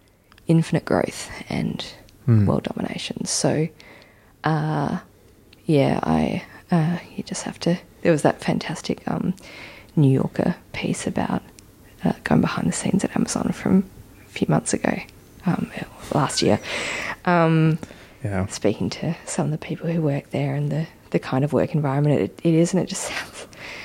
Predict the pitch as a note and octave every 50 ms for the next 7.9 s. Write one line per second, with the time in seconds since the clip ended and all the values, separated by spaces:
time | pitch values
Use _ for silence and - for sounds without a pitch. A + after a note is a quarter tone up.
0 | - - - - D4 C#4 - - B3+ - - A#3+ A3+ A3 - - - D#3 E3 D3+
1 | E3 F3+ - - A3+ A3 G#3+ G#3+ - F#3+ F#3+ F3 F3 F#3 - D#3+ D3+ - - C#3
2 | A#2+ - - - - - - - - - _ _ _ _ _ _ _ _ _ _
3 | _ - - D3 - - - - - - - - - F#3 - - - B3 A#3 -
4 | C#4 C4 A#3 - - B3 - - C#4+ - - - _ - - - - - - -
5 | - A#3 - F3+ - - E3 E3 - - - - - C3 B2 - - - - -
6 | - F#3 - - - G3 F#3+ F#3+ G3 F#3 - F3+ F3+ G3+ - G#3 G3 - - -
7 | G#3+ A3 A3 G#3+ A3 G#3+ G3+ - - - A3+ A3+ - - G#3+ A3 A3 A#3